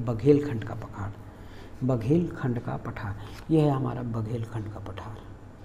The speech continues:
ये है हमारा बघेलखंड का पठार,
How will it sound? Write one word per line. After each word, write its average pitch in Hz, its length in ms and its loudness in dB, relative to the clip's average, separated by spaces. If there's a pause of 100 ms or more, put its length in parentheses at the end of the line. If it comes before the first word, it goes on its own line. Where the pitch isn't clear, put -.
(2250)
ये 147 160 6
है 147 100 4
हमारा 117 400 -2 (440)
बघेलखंड 117 920 0
का 120 220 -4 (120)
पठार, 104 420 -8